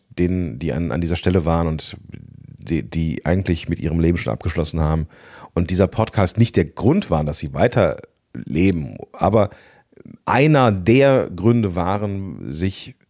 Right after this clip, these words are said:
dann doch in professionelle Hilfe oder Hände zu begeben. Wenn es dir also nicht gut geht, dann bitte, bitte, bitte such dir Hilfe. Also,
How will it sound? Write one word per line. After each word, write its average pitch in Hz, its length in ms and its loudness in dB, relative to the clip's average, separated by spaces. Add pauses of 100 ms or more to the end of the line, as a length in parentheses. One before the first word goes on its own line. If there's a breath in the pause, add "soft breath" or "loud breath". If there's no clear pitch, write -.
dann 82 140 -4
doch 82 160 -4
in 80 120 -8
professionelle 78 440 -4
Hilfe 80 400 0 (300 soft breath)
oder - 120 -2
Hände 85 240 0
zu - 160 -6
begeben. 78 420 0 (340 loud breath)
Wenn - 100 -4
es 87 100 -4
dir 73 120 2
also 80 140 0
nicht 80 120 -4
gut - 180 -6
geht, - 240 -2 (280 soft breath)
dann 76 160 0
bitte, 73 200 -2
bitte, - 200 -2
bitte - 260 -2 (240 loud breath)
such 65 200 -4
dir 73 120 0
Hilfe. 69 280 -6 (1120)
Also, 78 320 2